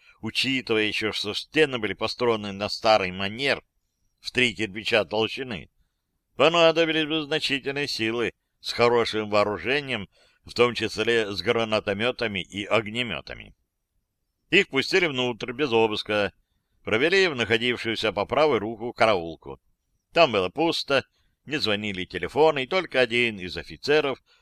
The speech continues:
сидел в углу на стуле, положив на колени автомат, и спал. "Квятковский!" "А, господин майор!" Офицер безуспешно сделал вид, что не спал. "Это паны полициянты",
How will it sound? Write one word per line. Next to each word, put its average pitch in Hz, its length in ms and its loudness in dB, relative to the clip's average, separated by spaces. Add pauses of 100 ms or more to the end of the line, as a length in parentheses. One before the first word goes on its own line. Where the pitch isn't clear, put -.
(240)
сидел 180 380 2
в 135 60 2
углу 156 320 2
на 147 160 -2
стуле, 139 420 -2
положив 117 440 0
на 143 120 -6
колени 127 400 -2
автомат, 107 580 0
и 190 280 -6
спал. - 580 -2 (800)
"Квятковский!" 120 840 0 (460)
"А, 175 180 4 (200)
господин 117 500 0
майор!" 82 340 -8 (360)
Офицер 113 460 2
безуспешно 107 720 -2
сделал 117 260 0
вид, 113 160 -6
что - 180 -6
не 104 140 -6
спал. 80 340 -4 (840)
"Это 123 640 4
паны 120 520 2
полициянты", 117 840 -2